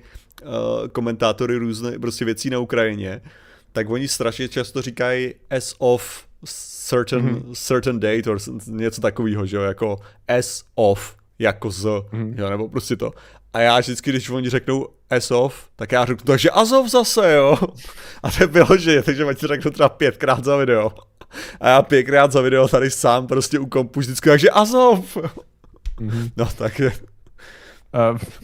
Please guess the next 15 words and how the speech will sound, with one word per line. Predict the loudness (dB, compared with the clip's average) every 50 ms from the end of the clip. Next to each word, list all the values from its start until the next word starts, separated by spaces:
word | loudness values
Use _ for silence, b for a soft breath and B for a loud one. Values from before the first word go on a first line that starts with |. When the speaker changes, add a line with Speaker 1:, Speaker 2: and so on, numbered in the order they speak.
| -20 -18 -14 -12
Speaker 1:
Prostě. | -12 -12 -12 -14 -6 -2 0
Speaker 2:
jak | 0 2
suverénní | 2 2 2 2 2 2 2 2 0
občan | 0 0 0 0 0 2
Speaker 1:
No. | 2
Speaker 2:
reaguje | 2 0 0 0 0 2 2
na | 0 0
koncept | 0 -2 0 0 0 0 2
války? | 2 2 4 2 0 -2 -4 -6 -6 -6 -8 _ _ _ _ _ _ _ _ _ _ _ _ _ _
Já | -2 0 0 0
si | 0 -2
myslím, | -2 -2 -2 -2 -2 -2
že | 0 0 2 2 2 2 0 -2 -4 _ _
ji | -8 -6 -4 -4
neuznává, | -4 -4 -4 -2 0 0 2 2 0 0 -4 -6 -8 -12